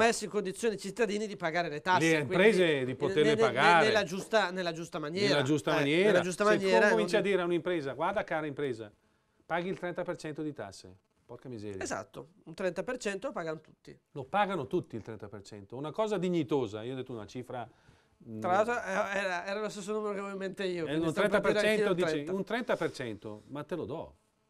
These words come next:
Speaker 2: è giusto perché devo avere un servizio, le strade con le, mi dai il ser-, va bene, la sanità, mi dai i servizi, mi dai i pullman, mi, adesso non ho i treni che mi vanno da Brescia a Milano, co-, pendolari, vogliamo parlare dei treni che... Che, che, che, di
Speaker 1: Dei
Speaker 2: che
Speaker 1: cari bestiame.
Speaker 2: dei cari bestiame,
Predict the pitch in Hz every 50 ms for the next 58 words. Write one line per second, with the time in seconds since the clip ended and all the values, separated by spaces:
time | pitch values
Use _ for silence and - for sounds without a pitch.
0 | _ _ _ _ 139 127 113 165 196 175 - - 120 - 117 104 120 113 113 131
1 | 143 143 131 123 143 143 135 131 - 135 117 120 143 147 143 - 117 110 101 -
2 | - 131 135 123 127 120 120 _ _ _ _ _ _ _ _ - 127 123 120 120
3 | 117 110 107 107 101 98 101 113 120 117 127 127 127 117 - 139 127 127 127 123
4 | 127 135 131 113 101 98 _ _ _ _ _ _ - 117 113 - - 110 113 110
5 | 98 - 131 151 165 175 175 160 143 123 117 123 120 120 117 113 113 120 139 123
6 | - - 127 107 107 120 156 175 - - - 156 139 127 117 123 120 120 117 -
7 | - 147 160 170 170 170 165 160 160 151 139 _ _ _ _ _ - 135 - -
8 | _ 180 185 226 196 - - 170 151 147 156 165 180 190 190 180 180 180 175 -
9 | - 180 196 220 233 240 196 214 202 180 165 170 180 190 190 185 180 170 160 185
10 | 180 - 196 185 180 165 170 180 202 220 220 196 - 165 160 151 147 151 151 147
11 | 139 131 - 170 170 165 160 143 131 120 117 113 113 123 131 151 151 143 165 156
12 | 156 165 160 151 135 - 151 160 156 151 - 156 143 131 - _ _ _ _ _
13 | _ _ _ - 147 127 - - 120 _ - 127 117 127 117 131 139 - 196 202
14 | 190 190 175 175 175 - 220 214 214 196 185 175 165 - 170 170 165 151 147 -
15 | - 175 165 160 151 151 147